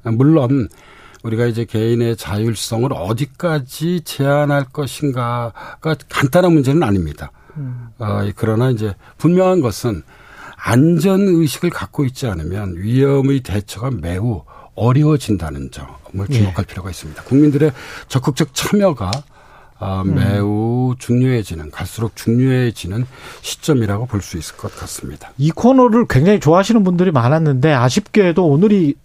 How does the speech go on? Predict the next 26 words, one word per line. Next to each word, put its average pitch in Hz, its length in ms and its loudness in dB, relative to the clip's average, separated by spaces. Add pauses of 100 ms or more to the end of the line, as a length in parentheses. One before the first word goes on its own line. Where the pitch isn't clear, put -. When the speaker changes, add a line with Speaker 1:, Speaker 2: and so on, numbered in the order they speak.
(160)
Speaker 2:
김호기의 190 1000 4
사회학 233 320 2
카페 196 220 0
마지막 151 500 2
시간입니다. 147 600 0
일 156 180 4
년 165 140 2
삼 240 220 2
개월 202 240 4
동안 139 440 2 (520)
고생을 147 380 2
해주셨는데요. 147 760 2
오늘 151 160 2
마지막 131 420 2
방송 135 560 2 (460)
일 143 100 0
년 147 120 2
삼 202 200 2
개월 202 180 4
짧지 208 300 2
않은 180 160 4
시간이었는데 156 720 2
마지막 143 420 2 (520)
한 - 160 -4
말씀 180 280 -2
해주십시오. 143 580 -4